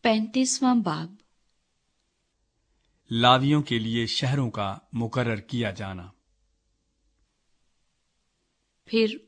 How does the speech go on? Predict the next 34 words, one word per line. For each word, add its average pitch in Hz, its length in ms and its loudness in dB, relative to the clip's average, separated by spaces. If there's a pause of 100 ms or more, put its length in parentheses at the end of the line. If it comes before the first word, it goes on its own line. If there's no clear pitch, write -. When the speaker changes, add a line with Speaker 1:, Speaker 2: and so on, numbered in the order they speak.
Speaker 1:
खुदावंद 214 460 2
ने 175 240 0 (200)
मोआब 190 420 2
के 208 140 0
मैदानों 170 500 0
में, 170 240 2 (480)
जो 196 480 2
यरीहो 202 400 0
के 214 140 -4
मुकाबिल 170 600 -2 (400)
यरदन 190 420 2
के 196 140 -2
किनारे 170 600 -2
वाक़े 165 360 -2
हैं, 175 240 -2 (460)
मूसा 196 360 0
से 208 140 -4
कहा 185 400 -6 (600)
कि 226 80 2
बनी 208 260 4 (120)
इसराइल 190 480 0
को 160 340 -6
हुक्म 262 260 2
कर 160 280 -2 (460)
कि 208 100 2
अपनी 190 420 0
मीरास 175 540 0
में 175 120 0
से 175 360 -4 (420)
जो 196 140 4
उनके 202 500 0 (360)
तसर्रुफ 190 600 -2
में 160 160 -2
आए, 165 300 -2